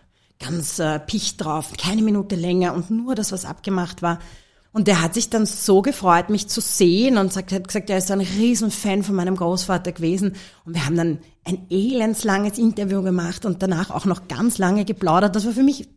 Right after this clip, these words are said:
eine sehr schöne Erinnerung zum Beispiel an diese Zeit, ja. Und die hätt's nicht gegeben ohne meinen Namen,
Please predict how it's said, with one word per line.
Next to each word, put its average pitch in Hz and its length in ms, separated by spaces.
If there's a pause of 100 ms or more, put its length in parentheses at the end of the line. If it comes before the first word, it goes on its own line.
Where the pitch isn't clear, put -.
eine 214 160
sehr 214 320
schöne 196 400
Erinnerung 165 480
zum 165 160
Beispiel 147 420
an 156 120
diese 151 280
Zeit, 127 380
ja. 151 240 (360)
Und 214 140
die 233 60
hätt's 208 240
nicht 233 240
gegeben 202 540
ohne 180 260
meinen 156 340
Namen, 131 460